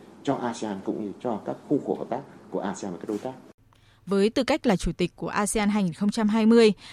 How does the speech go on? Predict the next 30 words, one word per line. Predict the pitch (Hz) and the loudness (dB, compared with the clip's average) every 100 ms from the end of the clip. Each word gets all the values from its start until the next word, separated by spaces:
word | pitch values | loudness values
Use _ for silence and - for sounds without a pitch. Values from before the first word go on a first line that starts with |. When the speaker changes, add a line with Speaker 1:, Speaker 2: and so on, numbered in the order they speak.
| - | 0
Speaker 2:
năm | 294 294 | 4 6
nay | 302 277 | 4 4
Việt | 226 - | 2 4
Nam | 240 277 | 4 6
sẽ | 262 277 | 4 0
có | - 226 - | 0 -2 2
khoảng | 247 165 - | 2 2 -4
mười | - 196 196 | -4 0 2
sáu | 180 190 190 | 2 2 2
đến | 214 202 285 | 4 4 6
mười | 247 | 4
bảy | 190 190 | 4 0
sáng | - 185 | 0 -4
kiến | - 180 190 | 0 2 2
triển | 277 170 | 2 -4
khai | - 233 220 | -2 -2 0
trên | 240 208 | 0 -2
tất | - | -2
cả | - 190 | -4 -6
các | 262 | -4
lĩnh | 247 240 | -2 0
vực | 240 - | 0 2
kinh | 254 | 2
tế, | 247 202 196 240 | 4 2 2 2
thương | 302 269 | 2 2
mại, | 233 - | 2 0
đầu | 190 180 | 0 -2
tư, | 165 247 233 | 0 2 2
công | 226 233 220 | 2 4 4
nghệ. | 202 | 4